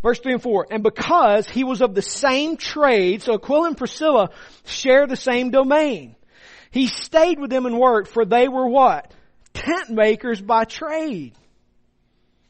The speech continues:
Paul, Aquila, and Priscilla make tents. Literally, make tents. Tent maker has become an adjective in Christian subcultures to describe bivocational ministry,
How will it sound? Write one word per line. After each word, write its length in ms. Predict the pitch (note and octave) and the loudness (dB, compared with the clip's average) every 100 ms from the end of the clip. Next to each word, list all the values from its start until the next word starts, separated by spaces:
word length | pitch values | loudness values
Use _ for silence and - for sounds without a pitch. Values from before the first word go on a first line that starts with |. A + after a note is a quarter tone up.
| _ _ _ _ _ _ _ _ | _ _ _ _ _ _ _ _
Paul, 520 | - F#3 G3+ C4 C#4 - | -2 2 4 4 2 -12
Aquila, 300 | - A#3+ B3+ | -8 -2 -2
and 100 | C#4 | -2
Priscilla 500 | C4 - C4+ A3 G3 | -10 -2 2 2 -2
make 600 | E3+ E3+ F#3+ F3+ G#3+ - - | -10 -8 -2 -2 -2 -8 -20
tents. 880 | - F4 D#4+ - _ - - - - _ _ _ _ _ | -8 -8 -8 -12 _ -20 -18 -20 -20 _ _ _ _ _
Literally, 680 | A3+ E4 D#4+ A3+ D#3+ G#2+ _ _ _ _ - | -2 0 0 -2 -4 -10 _ _ _ _ -6
make 520 | G#3 A3 A#3+ - _ | 2 2 2 -2 _
tents. 600 | - D#4 C#4+ D#3 - - - - - _ | -8 -4 -4 -8 -16 -20 -20 -20 -20 _
Tent 220 | - F#4+ | 0 0
maker 360 | D4+ B3 A#3+ A3 | 2 2 2 -2
has 180 | G#3+ F#3 | -2 -2
become 400 | F#3 - A#3 A3+ | -6 -6 -4 -2
an 140 | G3+ - | -4 -4
adjective 580 | B3 C4 A3 - G3 | -2 0 -2 -4 -4
in 120 | F3+ E3+ | -4 -12
Christian 460 | - A#3+ - G#3+ | -8 -8 -8 -14
subcultures 840 | F#3 A#3+ A#3 - G3+ F3+ - E3+ | -8 -2 -2 -2 -6 -6 -6 -16
to 100 | - | -12
describe 680 | F#3 - - G#3 G3 G3 D#3+ | -12 -12 0 4 4 2 -4
bivocational 880 | D3+ G3+ G#3+ G#3 G#3 G#3 G3+ G3 F#3 | 2 4 6 4 -2 -2 -2 -2 -12
ministry, 600 | F3+ F#3 F#3 - D3 G#2+ | -8 -8 -8 -12 -18 -18